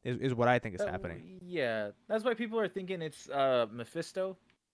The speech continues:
Speaker 2: who's, like, the, like, the devil of this realm or whatever.
Speaker 1: Mm-hmm.
Speaker 2: Um, I think he also has a role in House of M or all that stuff. I'm, again, I'm not super versed in the comics,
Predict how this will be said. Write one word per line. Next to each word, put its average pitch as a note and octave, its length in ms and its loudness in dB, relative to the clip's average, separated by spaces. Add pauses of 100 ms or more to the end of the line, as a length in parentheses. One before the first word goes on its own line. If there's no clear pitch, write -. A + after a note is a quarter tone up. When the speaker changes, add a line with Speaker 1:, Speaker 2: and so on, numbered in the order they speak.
(300)
Speaker 2:
who's, B2 160 -10
like, A2+ 200 -2
the, G#2+ 160 -6 (200)
like, F#2+ 160 -10
the F#2+ 80 -12
devil B2 400 -4
of A#2+ 100 -6
this A#2+ 220 -8
realm B2 300 -6
or A#2+ 100 -6
whatever. A#2+ 500 -4 (220)
Speaker 1:
Mm-hmm. A#2+ 560 -10
Speaker 2:
Um, G2+ 600 0 (340)
I B2 60 -4
think C#3+ 240 -8
he C#3 240 -4
also C3 340 -2
has C#3 180 -2
a C#3+ 60 -4
role C#3 320 0
in C#3 140 -4
House C3+ 260 -6
of C3 120 -10
M B2+ 500 -4
or A#2+ 200 -2
all A#2+ 120 2
that B2 140 2
stuff. B2+ 220 -6
I'm, A#2+ 280 -8
again, A#2+ 200 -2
I'm A2+ 80 -6
not A2+ 200 -6
super A2+ 240 -8
versed A2+ 280 -4
in G#2+ 80 -8
the G#2+ 80 -8
comics, A2+ 440 -8